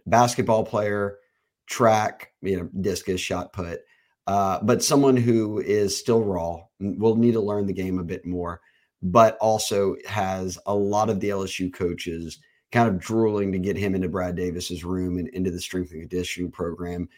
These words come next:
because they feel, feel like he has some big upside, uh, coming out of San Marcos. So I will choose Ori Williams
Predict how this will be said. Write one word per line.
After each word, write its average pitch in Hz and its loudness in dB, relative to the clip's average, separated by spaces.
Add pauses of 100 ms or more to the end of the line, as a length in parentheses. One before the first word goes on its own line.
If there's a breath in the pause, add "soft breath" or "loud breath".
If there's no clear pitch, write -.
(280 soft breath)
because 104 6
they 110 8
feel, 107 2
feel 110 4
like 95 2
he 104 -4
has 90 -2
some 85 -4
big 101 4
upside, 87 -4 (320)
uh, 92 4
coming 98 2
out 90 0
of 87 -4
San 87 0
Marcos. 87 -4
So 92 0 (500 soft breath)
I 120 8
will 131 10
choose 110 4 (100)
Ori 117 8
Williams 120 0